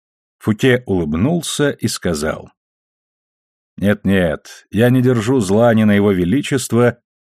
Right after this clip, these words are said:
ни на того беднягу судейского в церкви,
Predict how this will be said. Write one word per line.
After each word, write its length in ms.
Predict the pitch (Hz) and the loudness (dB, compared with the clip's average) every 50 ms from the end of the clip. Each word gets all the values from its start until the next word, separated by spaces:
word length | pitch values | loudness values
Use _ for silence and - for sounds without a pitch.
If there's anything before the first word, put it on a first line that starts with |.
| _ _ _ - | _ _ _ -2
ни 120 | 135 170 | 0 2
на 100 | 190 180 | 2 2
того 240 | - 170 170 175 160 | 2 0 0 0 0
беднягу 560 | 143 156 139 120 120 139 156 151 135 131 123 | 0 -2 -2 0 2 2 2 2 2 0 -4
судейского 680 | - - 120 104 110 135 127 117 - - - 110 110 104 | -2 -2 -2 0 2 0 0 0 -2 -4 -2 -2 -2 -2
в 60 | - | -4
церкви, 680 | - - - 101 101 95 80 - 95 95 95 92 - | -6 -4 0 0 0 0 -2 -2 0 0 0 0 -2